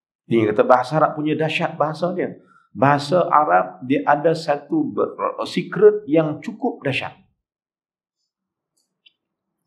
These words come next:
Saya ulang balik, nak bagi faham. Faham dah, tapi faham lagi. Dua perkataan bunyi sebut sama, makna tak sama. Bila dekat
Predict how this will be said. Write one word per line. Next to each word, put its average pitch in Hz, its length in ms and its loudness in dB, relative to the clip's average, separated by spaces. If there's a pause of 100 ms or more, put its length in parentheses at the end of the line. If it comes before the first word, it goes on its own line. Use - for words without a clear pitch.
Saya 117 160 6
ulang 147 160 8
balik, 180 280 4
nak 123 120 -8
bagi 147 120 -4
faham. 147 220 0 (140)
Faham 120 320 0
dah, 139 80 6
tapi 139 160 0
faham 139 300 -2 (100)
lagi. 143 240 -6 (320)
Dua 226 400 8
perkataan 190 720 0
bunyi 254 320 4
sebut - 320 0
sama, 170 560 -2 (240)
makna 139 400 0
tak - 160 -2
sama. 110 640 -6
Bila 123 200 2
dekat 233 480 -2